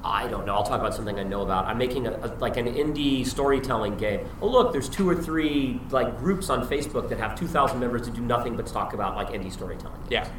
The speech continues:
Speaker 2: that's great.
Speaker 1: Right? I'm gonna advertise there, nowhere else. I'm gonna spend my twenty dollars for a week,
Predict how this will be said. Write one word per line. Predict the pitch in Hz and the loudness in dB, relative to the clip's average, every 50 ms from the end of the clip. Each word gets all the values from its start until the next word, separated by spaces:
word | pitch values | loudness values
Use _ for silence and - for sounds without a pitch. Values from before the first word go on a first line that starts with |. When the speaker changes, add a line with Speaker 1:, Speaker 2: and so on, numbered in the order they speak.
| - - - - - | -10 -10 -10 -6 -6
Speaker 2:
that's | 107 104 - | -6 -4 0
great. | 104 104 104 104 | 0 2 2 2
Speaker 1:
Right? | - - - - - - - - | 0 -4 -8 -10 -10 -8 -4 0
I'm | 165 | 2
gonna | 160 147 143 | 4 4 4
advertise | 139 - - 131 110 - - - - 92 90 | 4 4 2 0 0 0 -2 -4 -6 -6 -2
there, | - 113 95 87 | 0 0 0 2
nowhere | 104 147 180 190 175 139 | 2 4 6 8 8 8
else. | 120 - - - - - | 8 6 4 2 -4 -6
I'm | - | -6
gonna | 123 117 - | -6 -6 -2
spend | - 135 131 | 0 0 2
my | 120 110 | 2 0
twenty | - 156 170 175 175 | 2 2 2 2 4
dollars | 143 139 131 131 131 131 127 127 127 127 | 4 6 6 6 6 6 4 4 0 0
for | - 135 131 | -2 0 0
a | 123 | 0
week, | 123 117 113 107 - | 0 0 0 -2 -4